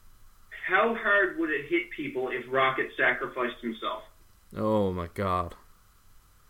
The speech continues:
Speaker 2: Don't do it to me. Don't do it to me. <laughs> Man.
Speaker 1: 'Cause they've mentioned, <clears throat> they've called Rocket out a couple times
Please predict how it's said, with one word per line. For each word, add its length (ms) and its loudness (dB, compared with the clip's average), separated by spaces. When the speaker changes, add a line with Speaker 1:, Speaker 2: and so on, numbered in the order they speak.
Speaker 2:
Don't 280 2
do 160 4
it 80 -2
to 140 -6
me. 140 -2
Don't 220 2
do 160 6
it 80 2
to 140 -2
me. 160 0
<laughs> 80 4
Man. 360 0
Speaker 1:
'Cause 140 -4
they've 340 6
mentioned, 680 0
<clears throat> 460 2
they've 280 6
called 240 -2
Rocket 300 4
out 280 4
a 80 -8
couple 300 -2
times 400 0